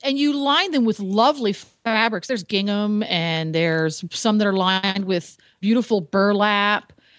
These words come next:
So even though it's recycled, the, they're beautiful. You must have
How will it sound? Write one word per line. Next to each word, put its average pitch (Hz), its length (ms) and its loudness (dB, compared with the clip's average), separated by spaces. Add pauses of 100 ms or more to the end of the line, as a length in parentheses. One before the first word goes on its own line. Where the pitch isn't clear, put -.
(120)
So 220 760 0
even 320 300 0
though 294 180 2
it's - 140 -2
recycled, 233 840 -2
the, 185 260 -6
they're 180 200 -4
beautiful. 214 640 0
You 254 120 2
must 480 200 -2
have 226 480 0